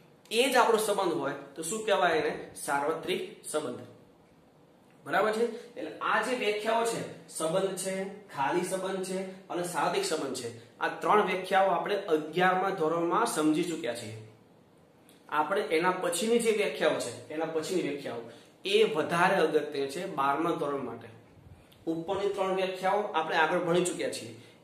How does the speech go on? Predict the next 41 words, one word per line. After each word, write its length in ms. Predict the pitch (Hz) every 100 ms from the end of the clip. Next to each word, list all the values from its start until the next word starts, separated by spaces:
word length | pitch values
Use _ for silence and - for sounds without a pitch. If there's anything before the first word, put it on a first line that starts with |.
| -
A 240 | 190 196
ક્રોસ 240 | 190 - - 180
B 140 | 185
ના 240 | 196 190
સબસેટને, 720 | 190 170 160 - 196 196 190 165
એટલે 440 | - - - 151
કે 100 | 156
A 280 | - 165 175
ક્રોસ 240 | 202 190 -
B 100 | 180
ના 220 | 185 196
ઉપગણને 760 | 165 165 175 202 196 196 151 - - -
સંબંધ 440 | - 156 180 196
કહેવાય, 340 | 196 196 208 208 - - - -
અને 140 | 147
જો 200 | 156 185
A 360 | 220 185 185 185
ક્રોસ 200 | 202 208 208
B 100 | 202
નો 100 | 202
ઉપગણ 460 | - 175 - 208 147
ખાલી 280 | 185 220
ગણ 180 | 226 202
હોય 260 | 139 127 135 - - -
તો 120 | 190
એને 120 | 190 202
ખાલી 340 | 196 196 247
સંબંધ 340 | 214 170 151
કહેવાય, 280 | 143 127 131 - - -
અને 160 | 165
A 360 | 170 170 208 214
ક્રોસ 220 | 208 214 214
B 80 | 220 -
પોતે 240 | 240 240 277
જ 80 | 277
સંબંધ 400 | - 214 180 -
હોય 120 | 123 - - - - -
તો 100 | 180
શું 200 | 185 208
કહેવાય 240 | 196 180 165
એને? 220 | 165